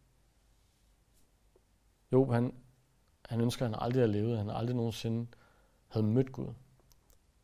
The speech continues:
så han ikke kunne blive forrådt af Gud, som han føler, han er blevet. Det her, det er, det er ordene fra en mand, som er ramt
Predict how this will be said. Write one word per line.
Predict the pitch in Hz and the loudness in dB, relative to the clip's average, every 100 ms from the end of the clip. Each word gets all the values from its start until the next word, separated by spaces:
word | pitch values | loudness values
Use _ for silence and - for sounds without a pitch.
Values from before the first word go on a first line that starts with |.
| _ - | _ -4
så | 117 | 2
han | 101 107 | 4 4
ikke | 117 117 - _ _ _ _ _ | 2 -2 -16 _ _ _ _ _
kunne | - 113 | -8 -2
blive | 107 | -2
forrådt | - 104 104 127 123 | 0 0 0 0 -4
af | 107 | -8
Gud, | 120 110 | -6 -6
som | - 113 | -8 -6
han | 101 | -6
føler, | 98 - - | -8 -10 -10
han | 107 | -10
er | 143 | -12
blevet. | - 143 139 _ _ _ _ _ _ _ _ _ _ _ _ _ _ _ _ _ _ _ _ _ _ _ _ _ _ _ _ _ _ 131 | -14 -14 -16 _ _ _ _ _ _ _ _ _ _ _ _ _ _ _ _ _ _ _ _ _ _ _ _ _ _ _ _ _ _ -2
Det | 131 | 4
her, | 127 131 | 4 6
det | 127 131 | 8 10
er, | 123 113 123 - - - - - - - - - - - _ _ _ _ _ _ - - 131 | 10 6 2 -8 -20 -20 -20 -20 -20 -20 -20 -20 -20 -20 _ _ _ _ _ _ -20 2 6
det | |
er | 139 | 8
ordene | 165 156 156 147 | 8 8 10 8
fra | 135 135 127 | 6 4 6
en | 123 | 8
mand, | 123 131 139 - | 8 8 4 -8
som | - 127 117 - - - | -4 0 0 -2 -10 -10
er | 120 101 101 101 | -6 -4 -4 0
ramt | 110 - - - | 0 0 -14 -14